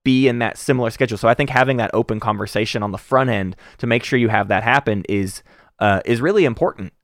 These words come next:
Um, so yeah, that's, that's tip number one for, like, maybe try that for T I, uh, for async T I. I, I think too, accepting, like, what kind of style you're gonna play. Like we said, Hunter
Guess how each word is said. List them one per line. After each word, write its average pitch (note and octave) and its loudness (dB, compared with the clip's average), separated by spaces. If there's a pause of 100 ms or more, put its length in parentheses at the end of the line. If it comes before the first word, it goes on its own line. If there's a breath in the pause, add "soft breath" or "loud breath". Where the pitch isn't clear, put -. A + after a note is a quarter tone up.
Um, G#2+ 0 (600)
so C#3+ 6
yeah, C3 4
that's, D3+ 2
that's G#3 2
tip - 0
number D3+ 4
one B2+ 4
for, A#2 2
like, G2+ 0 (320 soft breath)
maybe A#2+ 2
try A#2 4
that G#2+ 2
for A2 -6
T G#2 -2
I, E2 -2 (160)
uh, G2+ 0
for A#2 2
async G#2+ -2
T G2+ -6
I. F2+ -2
I, - 2
I C3+ 4
think D3+ -4
too, B2+ 4 (160 loud breath)
accepting, G3+ 0
like, C#3+ 0
what C3+ 4
kind B2+ -2
of A2+ -4
style G2+ 0 (160 soft breath)
you're A2 -4
gonna G#2 -2
play. F2 -2
Like G2+ -2
we C#3+ 0
said, C3 4
Hunter F3+ 2